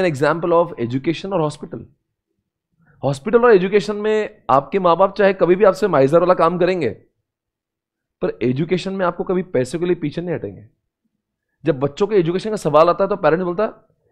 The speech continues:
"महंगे से महंगी चीज लेना, because ये आपका करियर बनाएगा।" इसलिए अगर इंडिया में एजुकेशन स्कूल जो है, वहां पे कॉस्ट वाला काम कम चलता है। What people are searching for? The differentiation।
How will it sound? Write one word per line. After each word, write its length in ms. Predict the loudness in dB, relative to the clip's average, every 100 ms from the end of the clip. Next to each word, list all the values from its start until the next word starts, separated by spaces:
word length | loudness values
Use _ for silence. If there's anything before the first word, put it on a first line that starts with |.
| _ -4
"महंगे 340 | 2 4 2 -2
से 120 | -2
महंगी 280 | -2 -2 -2
चीज 180 | -6 -6
लेना, 360 | -6 -8 -14 _ _ _ _ _ -6
because 320 | 0 2 4
ये 60 | 2
आपका 220 | 2 -2
करियर 320 | -2 0 0
बनाएगा।" 480 | 0 -6 -10 -18 -20 _ _ _ _ _ _ _ _ _ -8
इसलिए 220 | 0 4
अगर 100 | 4
इंडिया 340 | 4 2 2
में 120 | 2
एजुकेशन 540 | 2 0 0 -4 -6 -10
स्कूल 340 | -10 -4 -2
जो 120 | 0
है, 280 | 0 -2 -10 -4
वहां 160 | -4
पे 100 | -2
कॉस्ट 380 | -6 -2 -2 0
वाला 120 | -2
काम 320 | 0 -2 -2 -2
कम 200 | -2 -2
चलता 280 | -4 -6
है। 140 | -10 -16 _ _ _ _ _ _ _ 2
What 180 | 2
people 240 | 2 2 2
are 160 | 2
searching 260 | 0 -4 -6
for? 140 | -6
The 320 | -10 -12 -10 -6
differentiation। 720 | -4 -4 -4 -6 -10 -12 -18